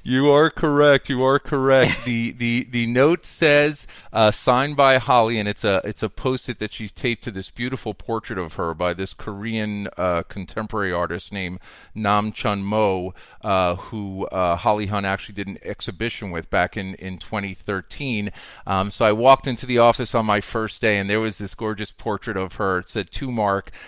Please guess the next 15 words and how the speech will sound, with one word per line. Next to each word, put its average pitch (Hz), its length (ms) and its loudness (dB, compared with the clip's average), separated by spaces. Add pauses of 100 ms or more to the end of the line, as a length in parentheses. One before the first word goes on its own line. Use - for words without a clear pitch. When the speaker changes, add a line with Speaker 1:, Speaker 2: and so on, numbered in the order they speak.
(120)
Speaker 1:
and 107 80 -2
on 98 80 0
the 98 80 -4
bottom 107 340 4
is 101 140 -4
this 104 220 -12
note 101 240 -2
said, 90 340 -2 (400)
"Be 143 200 0
good, 127 520 2
dot, 98 300 4
dot, 95 260 4
dot, 98 400 6
I'm 113 240 2
watching," 107 640 4